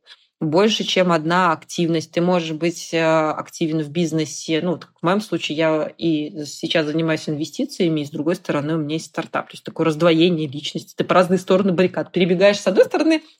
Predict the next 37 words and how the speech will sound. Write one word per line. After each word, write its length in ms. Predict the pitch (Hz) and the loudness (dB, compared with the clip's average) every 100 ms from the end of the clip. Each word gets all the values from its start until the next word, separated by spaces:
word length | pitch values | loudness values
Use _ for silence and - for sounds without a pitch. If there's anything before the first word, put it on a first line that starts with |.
| - | -8
посмотрел, 440 | - 254 226 202 | -2 0 4 4
с 40 | 156 | 4
другой 320 | 180 175 156 | 4 4 4
стороны 380 | - 147 147 147 | 2 -4 -4 -10
посмотрел. 560 | 160 165 147 156 156 151 - - - - | -12 -10 -6 -4 -4 -6 -14 -14 -14 -8
А 360 | - 170 160 160 | 0 4 4 4
когда 440 | 160 160 160 190 | 0 -2 2 4
у 60 | 214 | 2
тебя 180 | 214 180 | 2 2
есть 240 | 185 185 | 2 0
возможность 480 | 175 160 175 180 156 | -4 0 0 0 -2
делать 280 | 165 175 175 | 2 0 0
какие-то 420 | 170 - 180 165 | -4 -2 -2 -2
проекты, 400 | 160 165 175 170 | -2 -2 -2 -6
которые, 540 | - - 165 170 156 - - - - | -6 -2 2 2 2 -2 -18 -18 -4
а, 160 | 160 | 0
реализуют, 600 | 165 160 160 151 180 180 | 2 4 2 4 4 2
там, 160 | 165 - | 0 -6
твой 220 | - 175 | 2 2
бывший, 440 | 160 160 - - - | 4 2 2 -2 -2
прошлый 440 | - 180 170 - 156 | 4 6 6 2 -2
опыт, 460 | 147 147 156 151 - | -2 -4 -8 -6 -2
а, 160 | 147 | -2
либо 300 | 147 175 170 | 2 2 4
есть 240 | 170 170 - | 2 2 -2
какие-то 320 | - - - | -8 -6 -4
проекты, 300 | - 220 170 | -2 -2 -2
связанные 400 | - 165 165 160 | -2 0 0 -4
с 60 | - | -10
социальной 1040 | - 165 151 147 147 147 143 151 143 - | -4 0 0 0 -6 -6 -6 -6 -6 -8
составляющей, 840 | - - 156 143 170 214 208 - | -10 -8 -4 0 2 2 0 -4
когда 220 | - 156 - | -2 -2 -2
ты 60 | |
что-то 360 | - - 196 165 | -6 -2 -2 0
несешь 460 | 160 - 165 156 | -2 0 -2 -2
в 80 | 151 | -2
мир 300 | 170 247 359 | 2 2 0